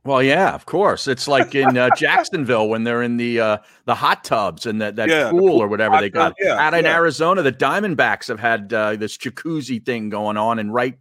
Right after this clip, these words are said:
Speaker 1: uh, center field or whatever for years.
Speaker 3: Our own
Speaker 2: Jacuzzi.
Speaker 3: Phillies.
Speaker 2: How do you equate jacuzzi to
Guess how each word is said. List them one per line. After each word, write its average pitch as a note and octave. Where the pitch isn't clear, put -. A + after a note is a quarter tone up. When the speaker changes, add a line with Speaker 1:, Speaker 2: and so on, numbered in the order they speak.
Speaker 1:
uh, B2
center C#3+
field F3+
or G#2
whatever G2
for -
years. F#3+
Speaker 3:
Our A3+
own A3+
Speaker 2:
Jacuzzi. F4
Speaker 3:
Phillies. B3
Speaker 2:
How C4
do D#4
you C#4+
equate A#3+
jacuzzi G#3+
to E3